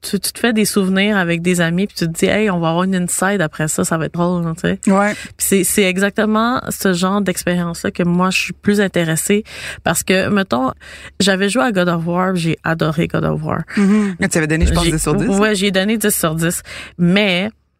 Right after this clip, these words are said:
Speaker 1: je m'ennuyais après, là, tu sais, j'ai joué huit heures, là, puis j'étais comme, « Ok, ben, tu sais, je commence à m'ennuyer, j'ai, j'ai, j'aimerais ça le partager avec quelqu'un. » Puis souvent, c'est ça qui va arriver, c'est que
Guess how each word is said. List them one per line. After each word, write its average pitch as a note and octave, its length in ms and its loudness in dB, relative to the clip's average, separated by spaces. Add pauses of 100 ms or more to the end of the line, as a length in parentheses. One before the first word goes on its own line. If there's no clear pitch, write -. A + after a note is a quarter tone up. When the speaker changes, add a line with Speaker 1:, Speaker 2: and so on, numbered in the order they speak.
(400)
Speaker 1:
je - 120 -12
m'ennuyais F3 480 2
après, C4 300 0
là, A#3 100 0
tu B3+ 120 0
sais, A#3 60 2
j'ai F#3+ 120 2
joué G#3+ 300 2
huit F#3 340 -2
heures, F#3 280 2
là, E3+ 100 -2
puis - 160 -14
j'étais E3 100 0
comme, « F3+ 180 0
Ok, A#3 220 -2
ben, E3 400 0 (360)
tu - 100 0
sais, F#3+ 80 -4 (380)
je - 100 -4
commence F#3+ 320 0
à G#3+ 40 2
m'ennuyer, F#3+ 420 0
j'ai, F#3+ 160 2
j'ai, E3+ 200 2
j'aimerais E3 300 0
ça G#3+ 80 0
le G#3 60 -4
partager E3+ 400 -2
avec F3+ 160 -2
quelqu'un. » F3 320 -2 (200)
Puis - 80 -4
souvent, A3 360 2 (340)
c'est A3+ 140 0
ça C4 100 2
qui B3 100 -4
va G#3+ 120 4
arriver, F#3+ 340 -2
c'est G#3 160 -2
que F3+ 240 0